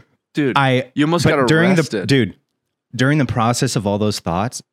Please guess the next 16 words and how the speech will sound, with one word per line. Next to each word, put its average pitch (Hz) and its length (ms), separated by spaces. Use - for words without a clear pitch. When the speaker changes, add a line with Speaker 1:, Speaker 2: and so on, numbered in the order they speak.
Speaker 2:
I 113 240
walked 120 440
out 131 180
of 127 60
the 131 80
store. 147 560
<laughs> - 720
Speaker 1:
'Cause 190 140
you're 233 140
too 247 140
scared. 226 540
You're 147 140
too 196 220
over, 190 200
you're, 170 220
you're 160 220